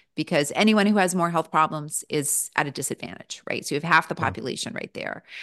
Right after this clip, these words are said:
Speaker 1: Um, I think that we're seeing, you know, inching in the right direction with, you know, menstrual leave. Um, but it's also really important that, you know, we, uh, accept that, you know, people can be sick for other reasons. And that's, you know, that,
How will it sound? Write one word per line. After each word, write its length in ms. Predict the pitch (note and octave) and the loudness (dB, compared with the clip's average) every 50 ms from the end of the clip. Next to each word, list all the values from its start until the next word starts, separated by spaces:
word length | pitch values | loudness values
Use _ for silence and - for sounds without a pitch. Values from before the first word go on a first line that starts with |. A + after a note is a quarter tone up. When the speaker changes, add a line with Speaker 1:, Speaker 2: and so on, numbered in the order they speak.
| - - - - _ | -14 -16 -18 -12 _
Speaker 1:
Um, 480 | - E3 E3 D#3+ D#3+ D3+ D3 D3+ - - - - | 0 4 4 6 4 4 2 -2 -4 -8 -8 -4
I 120 | - F#3 F#3+ | -2 -2 0
think 260 | F#3+ B3 A#3+ B3 - | 2 2 2 2 4
that 300 | - A3 G3 - - _ _ _ _ _ | 4 4 2 2 -2 _ _ _ _ _
we're 180 | - F#3 F#3+ F#3 | -2 -2 0 0
seeing, 600 | - - - G#3 G3+ F#3+ F3+ F3 E3 D#3+ D#3 - - | 0 0 2 2 4 4 4 4 2 0 -4 -4 -4
you 100 | F#3 E3 | -2 0
know, 320 | D3 C#3 C#3+ C#3 C#3 - - _ | 0 0 0 0 -2 -4 -6 _
inching 380 | - F#3+ G3+ G3 - A3+ G#3 | 0 2 2 2 0 0 0
in 80 | G#3 F#3+ | 2 2
the 80 | F#3+ E3 | 2 2
right 160 | D#3+ D#3+ D#3+ | 2 0 0
direction 800 | - D#3+ D#3+ E3+ F3+ - - - D#3+ D#3 D#3 D#3+ D3+ D3+ D3+ - | 2 2 2 2 2 -2 -4 -4 -4 -2 -2 -4 -4 -6 -6 -4
with, 200 | - - C#3 - _ | -4 -4 -6 -6 _
you 140 | - - C#3+ | -8 -6 -4
know, 100 | D3 C#3+ | -4 -2
menstrual 460 | C#3+ D#3+ E3+ F3+ - - - D#3+ D#3 | 0 0 2 2 0 0 -2 -2 -2
leave. 640 | D3 D#3 D3+ D3 D3 C#3+ C#3+ D3 D3 D3 C#3+ - - - | -2 -2 -4 -4 -4 -4 -4 -4 -4 -6 -8 -10 -14 -10
Um, 420 | - - C#3+ C#3 C#3 C#3+ - - - - _ _ - - - _ | -6 -4 -4 -4 -4 -6 -8 -10 -12 -14 _ _ -20 -20 -8 _
but 80 | - G#3 | 4 6
it's 100 | A3+ A3+ | 6 8
also 300 | C4+ B3 C4+ - - B3+ | 8 6 6 6 2 2
really 260 | G#3+ G#3 F#3+ F#3 G3+ | 4 4 4 4 4
important 560 | G3 F3+ F3+ - - F3+ E3+ - F3 F3 E3 | 2 0 -2 0 0 -2 0 -2 -4 -8 -2
that, 400 | - D#3+ D#3 D3+ D3 C#3+ C#3+ - - _ | 0 2 2 4 2 2 -2 -6 -10 _
you 140 | - F3+ D#3+ | -8 -8 -6
know, 340 | D#3 D3 D3 D3 D3+ - - _ _ _ _ | -4 -4 -2 -4 -4 -6 -12 _ _ _ _
we, 240 | - E3 D#3+ D3 D3+ | -8 -4 -2 0 0
uh, 80 | D3 - - _ _ _ _ _ _ _ _ _ | 0 -2 -4 _ _ _ _ _ _ _ _ _
accept 360 | D#3 D#3+ - - C#3+ - - | -10 -6 -2 -2 -2 -2 0
that, 280 | - C3+ B2+ - - - _ _ | 2 2 2 2 0 -6 _ _
you 80 | - E3 | -10 -8
know, 80 | D3 C#3+ | -8 -6
people 300 | - - D#3 - D3+ D3 | -6 -8 -6 -6 -10 -8
can 260 | - D3+ D3+ D3 C#3+ | -8 -8 -6 -6 -8
be 160 | C3+ - C#3+ | -8 -10 -10
sick 220 | - - D#3 - | -8 -8 -10 -6
for 120 | - - - | -4 -4 0
other 200 | - D#3+ E3+ D#3+ | 0 0 0 0
reasons. 560 | D3+ D3 C#3+ C#3 - - - G#3+ G#3 - - | -2 -4 -6 -8 -10 -10 -12 -12 -10 -10 -10
And 120 | C#3+ D3 | -8 -8
that's, 380 | C#3 C#3+ - - - - - - | -8 -8 -8 -10 -10 -12 -12 -10
you 120 | - - D3 | -10 -8 -8
know, 80 | C3+ - D3+ D3+ - _ _ _ _ - | -8 -10 -12 -16 -20 _ _ _ _ -8
that, 220 | - C3+ C3 - | -8 -8 -8 -10